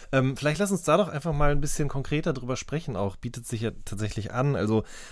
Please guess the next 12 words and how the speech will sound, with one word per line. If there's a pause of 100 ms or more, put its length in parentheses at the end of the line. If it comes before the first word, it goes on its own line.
wann
kam
denn
dieser
Moment,
an
dem
du
beschlossen
hast,
okay,
ich